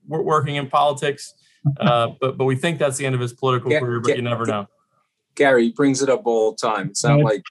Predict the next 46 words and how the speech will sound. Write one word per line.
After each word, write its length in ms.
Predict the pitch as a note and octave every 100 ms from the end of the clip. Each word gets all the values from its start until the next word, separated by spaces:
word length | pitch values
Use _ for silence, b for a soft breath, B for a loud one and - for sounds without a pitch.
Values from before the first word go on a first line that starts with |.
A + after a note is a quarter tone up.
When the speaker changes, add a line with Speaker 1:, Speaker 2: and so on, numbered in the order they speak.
| F3
Speaker 3:
always. 320 | E3+ C3+ A#2
Speaker 2:
you 80 | B2
know, 120 | A2+
it, 160 | A2 -
it, 380 | B2 A#2+ B2+ C3+
you 40 |
know, 120 | B2+
it 60 | A#2+
happened 320 | C3 B2+ A#2+
four 200 | - C#3+
million 260 | B2+ A#2+ A#2
years 160 | B2
ago. 120 | A2+ B2+
Let 100 | F#3+
me 60 |
just 200 | G#3 D#3
hold 200 | F3+ E3+
on 80 | D3+
a 40 |
second. 300 | B2 B2 A2+ A#2+
I'm 100 | C#3
on 140 | D#3
the 100 | D#3
phone 160 | E3 D3+
with 100 | C3
my 120 | A#2+
C 320 | A#2 - C#3+
F 100 | B2+ -
O. 280 | A#2 A#2+ C3+
I 80 | A#2
just 240 | - -
wanna 180 | C#3 B2
make 200 | B2 A#2+
sure 200 | - B2
that 120 | A2+
my 300 | A#2 A#2+ B2 - _ _ _ -
W 360 | D3 D3 C3
two 220 | A#2 D3 C3
is 120 | A2+
not 260 | A#2+ B2+ -
going 280 | C3 C3+
to 100 | A#2
John 340 | G#2 A#2 A2+ G#2+
Darcy 480 | A2 A2+ A2+ C#3+ C3+
right 220 | C3 C#3
now. 380 | C#3 D3 D3+